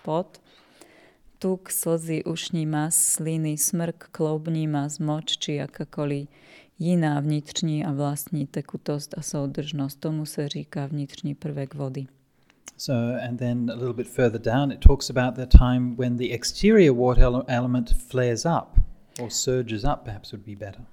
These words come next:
Speaker 1: A potom, e, nižšie sa zase hovorí o tom, ke-, ak-, kedy sa vnejší prvek vody rozruší.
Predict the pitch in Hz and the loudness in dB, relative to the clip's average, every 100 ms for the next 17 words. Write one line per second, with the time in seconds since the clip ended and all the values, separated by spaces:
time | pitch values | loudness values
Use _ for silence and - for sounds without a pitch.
0 | - _ - 170 160 147 - 160 156 156 | -20 _ -6 -4 -4 -6 -8 -4 -2 -2
1 | - 151 151 156 151 - 156 160 - 156 | -2 -4 -2 -2 -2 0 -2 -4 -4 -4
2 | 151 151 160 151 - 160 156 156 151 151 | -4 -6 -8 -6 -4 -4 -6 -6 -4 -4
3 | 151 147 156 151 - 247 147 - - 156 | -4 -6 -10 -10 -10 -10 -10 -14 -12 -12
4 | 147 151 - 151 - - - _ 170 160 | -8 -6 -6 -8 -12 -20 -20 _ -4 -2
5 | 156 - 160 147 - 156 143 143 156 151 | 0 0 0 -2 -6 -6 -4 -6 -6 -6
6 | 143 147 147 165 156 147 160 143 - - | -4 -6 -6 -10 -12 -10 -8 -2 2 2
7 | 165 233 254 | 0 -6 -8